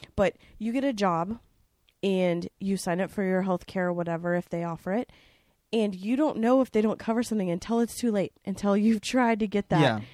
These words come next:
Speaker 1: and you get a huge bill. So,
Speaker 2: Yeah.
Speaker 1: so that's the problem, is there's not much
Speaker 2: The Oh, sorry, what were you gonna say?
Speaker 1: Oh,
Speaker 2: I didn't
Speaker 1: that
Speaker 2: mean to
Speaker 1: there's not
Speaker 2: interrupt you.
Speaker 1: m-, much clarity. And, and those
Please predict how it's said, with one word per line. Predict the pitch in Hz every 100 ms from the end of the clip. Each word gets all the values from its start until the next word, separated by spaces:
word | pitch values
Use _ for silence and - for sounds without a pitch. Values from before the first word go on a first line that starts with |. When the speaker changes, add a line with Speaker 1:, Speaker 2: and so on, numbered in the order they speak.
| - 196
Speaker 1:
and | 226
you | 196
get | 208
a | 190
huge | 185 - 220 196 185 185
bill. | 175 143 170 _ _ _
So, | - - -
Speaker 2:
Yeah. | 107 - - _ _ -
Speaker 1:
so | - 196
that's | 196 196
the | - 185
problem, | 196 180 180 180
is | 175
there's | 190 180 202
not | 190 -
much | 180 160 - - - - - _ _ - _ -
Speaker 2:
The | 170 226 - - _ _ - _ _ _ _ _ _ _ _ _ _ _ _ _ _ _ _ -
Oh, | 139
sorry, | 123 123 107
what | 101
were |
you | 110
gonna | 104
say? | - 104 240 -
Speaker 1:
Oh, | 208 -
Speaker 2:
I | 117
didn't |
Speaker 1:
that | 202
Speaker 2:
mean | 202
to |
Speaker 1:
there's | 196 196
not | 202 160
Speaker 2:
interrupt | -
you. | - -
Speaker 1:
m-, |
much | 214 185 -
clarity. | - 196 185 190 190 - 262 240
And, | 247 -
and | 240 240
those | 226 214